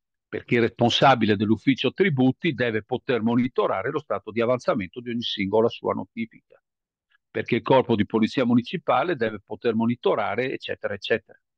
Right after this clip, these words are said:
Quindi i settori devono essere abilitati a entrare.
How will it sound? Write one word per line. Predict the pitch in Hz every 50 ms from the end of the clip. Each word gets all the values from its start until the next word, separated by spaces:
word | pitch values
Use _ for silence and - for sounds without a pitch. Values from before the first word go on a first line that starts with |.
| _ _ _ _ _ _ _ _ _ _
Quindi | - 151 143 135 120 98 - 98 - - _ _
i | _ - 156 139
settori | - - 190 185 - - 143 127 127 131 143 160 170 - - _ _ _ _ _ _
devono | _ 131 131 127 147 165 151
essere | 117 110 - - 156 143 139
abilitati | 131 123 123 127 131 135 - - 104 92 90 - - 110
a |
entrare. | 101 95 - - 85 82 98 95 95 92